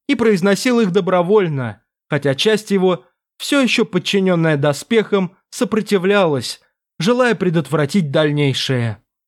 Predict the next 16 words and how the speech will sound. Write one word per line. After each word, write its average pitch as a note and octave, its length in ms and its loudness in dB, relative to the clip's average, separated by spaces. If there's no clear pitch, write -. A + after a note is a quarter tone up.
Если A#3+ 360 2
бы A3 240 4
он G#3 220 2
был G#3+ 180 -2
свидетелем D#3 840 -2
нечистого A3 540 0
колдовства G3 720 0
Злорадного D3+ 680 0
и - 180 -8
Ксазекса D3 880 -4
в - 80 -20
палатке E3 460 -2
генерала, D3+ 720 0
Норик C4 340 0
отметил G3 500 0
бы, D3+ 300 -2